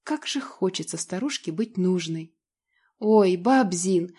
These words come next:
вы не представляете!» — восторженно всплескиваю руками я.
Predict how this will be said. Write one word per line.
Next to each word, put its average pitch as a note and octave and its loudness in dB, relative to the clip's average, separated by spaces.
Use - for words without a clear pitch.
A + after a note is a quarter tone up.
вы C4+ 8
не E4 8
представляете!» — F3+ 0
восторженно A#3 -4
всплескиваю E3 -6
руками G3 -2
я. E3+ -6